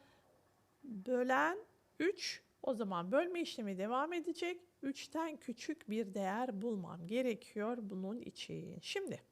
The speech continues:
sevgili arkadaşım biraz geri döneceğim. Sana iki tane önce minik bir sorum var. Şurayı şöyle bir sileceğim.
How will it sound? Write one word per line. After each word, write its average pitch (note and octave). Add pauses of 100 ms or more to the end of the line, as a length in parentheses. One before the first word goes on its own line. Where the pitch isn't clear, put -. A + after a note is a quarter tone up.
(840)
sevgili C#4
arkadaşım F#3+
biraz C4
geri A#3
döneceğim. G3 (320)
Sana B3
iki -
tane F#3+
önce F#3+
minik A#3+
bir G3
sorum F3+
var. G#3 (320)
Şurayı G#3
şöyle -
bir G3+
sileceğim. C4+